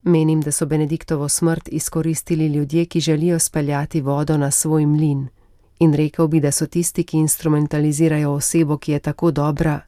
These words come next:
ki je res božji mož, neetični ljudje. Da so strankarski in necerkveni ljudje. Povsod se vidi težnjo, da bi teološka stališča spremenili v stranke. Želel sem jasno povedati, kdo je bil papež Benedikt.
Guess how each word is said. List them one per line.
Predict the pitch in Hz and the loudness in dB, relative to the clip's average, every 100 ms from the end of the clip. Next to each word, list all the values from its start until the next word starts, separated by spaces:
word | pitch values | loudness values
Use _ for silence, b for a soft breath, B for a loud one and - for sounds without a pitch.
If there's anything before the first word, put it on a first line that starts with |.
| _ _ | _ _
ki | - 156 | -4 0
je | 151 | 0
res | 156 170 143 | 0 0 -2
božji | 147 151 147 151 | -4 -2 0 0
mož, | 156 165 - - _ _ | 0 0 -4 -10 _ _
neetični | 180 180 - 170 170 175 - 165 | 2 2 2 0 -2 -4 -2 0
ljudje. | 151 147 131 156 139 127 _ _ _ _ _ - | 0 -2 -2 -4 -4 -8 _ _ _ _ _ -4
Da | 160 | -2
so | 165 | -2
strankarski | 151 - 151 165 170 170 - - 165 - | -4 -2 0 0 -2 -2 -2 0 -2 -2
in | - 165 | 2 4
necerkveni | 170 170 170 143 139 151 147 135 | 4 2 -2 -4 -2 0 0 0
ljudje. | 135 131 135 131 127 _ _ _ _ _ - | -4 -6 -6 -8 -10 _ _ _ _ _ -4
Povsod | 151 - 175 - | -2 -2 -2 0
se | 175 | 0
vidi | 156 160 151 | 2 2 0
težnjo, | 165 175 175 165 | 0 0 2 2
da | 147 | 0
bi | 147 | -2
teološka | - 147 147 160 - 151 | -2 -2 -2 -4 -4 -6
stališča | - 151 151 175 - 156 | -4 -4 -4 -4 -4 -2
spremenili | - - 156 151 175 175 139 | -2 0 2 4 4 2 2
v | 135 | 0
stranke. | - 151 143 139 139 139 131 _ _ _ _ - | -2 -2 -2 -2 -4 -8 -10 _ _ _ _ -2
Želel | 156 151 156 | 0 2 0
sem | - 143 | 0 -2
jasno | 143 147 151 170 | 0 -2 -2 -2
povedati, | 151 147 165 165 156 156 | -2 0 0 0 -2 -4
kdo | 143 165 | -2 0
je | 170 | 0
bil | 156 151 | 0 -2
papež | 147 143 151 139 | -4 -4 -4 -4
Benedikt. | 147 143 135 147 - - | -2 -2 -2 -4 -6 -16